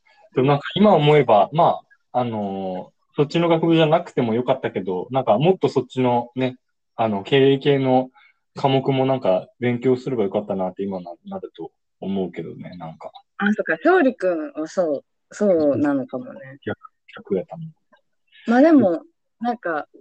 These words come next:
Speaker 2: 今アートの勉強してる中で、あのー、<laughs> なんて、その社会とか、
Speaker 1: うんうんうん。
Speaker 2: あ、結構なんか、なんだろ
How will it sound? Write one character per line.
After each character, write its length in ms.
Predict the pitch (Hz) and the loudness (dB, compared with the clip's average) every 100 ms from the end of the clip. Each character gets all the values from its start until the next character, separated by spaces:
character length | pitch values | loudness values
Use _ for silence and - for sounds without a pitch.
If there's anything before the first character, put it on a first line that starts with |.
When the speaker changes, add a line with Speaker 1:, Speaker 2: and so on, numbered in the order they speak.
| _ | _
Speaker 2:
今 380 | 254 269 208 226 | 2 4 4 2
ア 60 | 233 | -2
ー 60 | |
ト 120 | 226 | -2
の 120 | 175 160 | -2 -2
勉 200 | 165 165 | -2 -4
強 180 | 165 165 | -8 -10
し 120 | - | -6
て 120 | 180 | -2
る 480 | 175 175 170 165 - _ - - - - | -2 0 -2 -2 -8 _ -20 -20 -14 -6
中 360 | 196 202 180 | -4 -2 0
で、 360 | 156 190 175 147 - _ _ _ _ _ _ _ | 6 6 6 2 -4 _ _ _ _ _ _ _
あ 140 | - 190 | -6 -4
の 680 | 180 170 302 294 285 294 - | -2 0 0 -2 -4 -8 -14
ー、 0 | _ _ _ _ - | _ _ _ _ -6
<laughs> 480 | - - - - _ _ - - _ _ - | -4 -4 -8 -16 _ _ -16 -16 _ _ -10
な 120 | - | -6
ん 60 | 147 | -6
て、 140 | - | -8
そ 140 | - 170 | -6 -4
の 60 | |
社 180 | 160 208 | 0 -2
会 200 | 196 151 | 0 -2
と 120 | - | -4
か、 300 | - 202 160 - _ - | -2 0 -2 -6 _ -4
Speaker 1:
う 40 | |
ん 40 | 240 | 0
う 20 | |
ん 0 | |
う 20 | |
ん。 40 | 208 | 2
Speaker 2:
あ、 60 | |
結 200 | 190 339 | 4 2
構 100 | 180 | 4
な 60 | 185 | 2
ん 40 | |
か、 80 | 170 - - - _ _ _ _ _ _ | 2 -10 -16 -20 _ _ _ _ _ _
な 140 | 185 | -4
ん 80 | 185 | -2
だ 80 | 147 | -4
ろ 180 | - | -6